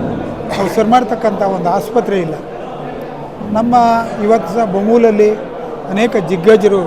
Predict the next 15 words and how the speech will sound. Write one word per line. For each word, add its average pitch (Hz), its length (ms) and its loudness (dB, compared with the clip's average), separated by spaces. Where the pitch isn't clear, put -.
ಗೆದ್ದು 175 220 0
ಬಂದಿದ್ದಾರೆ. 185 440 2
ಅವರ 220 200 6
ಸಹಕಾರವನ್ನು 214 880 2
ಪಡೆದು 220 300 2
ನನ್ನ 190 200 0
ಸಲಹೆಗಳನ್ನು 208 600 0
ಅವ್ರಿಗೆ 185 280 -2
ಕೊಟ್ಟು 202 280 4
ಈ 214 80 0
ಒಂದು 196 280 0
ಹೈಟೆಕ್ 208 360 0
ಆಸ್ಪತ್ರೆ 196 460 0
ಮಾಡಿಸ್ಬೇಕು 190 420 -2
ಅನ್ನೋದೈತೆ, 170 440 0